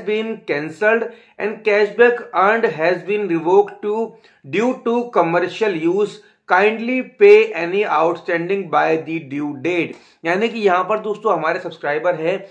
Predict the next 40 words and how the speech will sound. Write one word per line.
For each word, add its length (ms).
उन्होंने 240
दोस्तों 220
अपने 180
Flipkart 500
एक्सिस, 260
Flipkart 500
एक्सिस 300
बैंक 240
क्रेडिट 340
कार्ड 280
को 260
कमर्शियल 460
यूज़ 260
के 60
लिए 100
इस्तेमाल 360
करा। 260
यानी 140
कि 80
दोस्तों 280
वो 140
हर 260
महीने, 440
दोस्तों 240
उनकी 220
mobile 380
की 120
shop 320
है 100
यहाँ 160
पर, 220
तो 40
दोस्तों 180
वो 120
हर 280
महीने 540
अपनी 340
शॉप 440
के 100
लिए 340